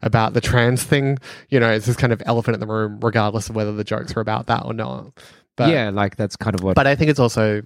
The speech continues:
Speaker 1: it's, I still think the, the specificity is a much more important thing.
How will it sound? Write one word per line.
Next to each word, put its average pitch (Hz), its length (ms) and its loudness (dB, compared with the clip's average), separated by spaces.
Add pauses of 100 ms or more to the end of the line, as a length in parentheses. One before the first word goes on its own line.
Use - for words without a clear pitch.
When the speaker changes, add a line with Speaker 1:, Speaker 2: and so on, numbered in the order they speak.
(360)
Speaker 1:
it's, 127 220 -2
I 127 200 4
still 120 200 2
think 104 220 0
the, 107 280 0
the 107 200 -6
specificity 107 680 -2
is 113 120 -4
a 117 60 -4
much - 340 -8
more 113 200 -6
important 120 540 -6
thing. 120 320 -10